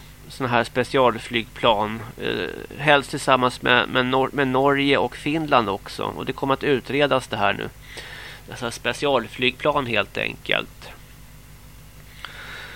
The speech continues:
Jag kan återkomma igen här med, eh, veckoschemat för Sverigekanalens webbradio. Det är fyra kanaler. Gamla bloggen har vi också, gallerhornet ett punkt T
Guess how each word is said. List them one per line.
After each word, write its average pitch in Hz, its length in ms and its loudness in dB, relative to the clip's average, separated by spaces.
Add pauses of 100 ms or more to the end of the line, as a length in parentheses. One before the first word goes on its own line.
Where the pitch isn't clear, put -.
(760)
Jag 139 180 6
kan 185 100 8
återkomma 175 640 6
igen 170 280 8
här 135 280 8
med, 127 500 0 (280)
eh, - 60 4 (560)
veckoschemat 151 960 4
för 139 300 2
Sverigekanalens 123 800 0
webbradio. 120 1080 2 (420)
Det - 80 -12
är 110 40 -10
fyra 120 440 0
kanaler. 120 800 2 (880)
Gamla 156 320 6
bloggen 165 400 6
har 147 120 6
vi 131 80 4
också, 123 280 0
gallerhornet 131 600 2
ett - 400 0
punkt 113 260 -2
T 110 220 0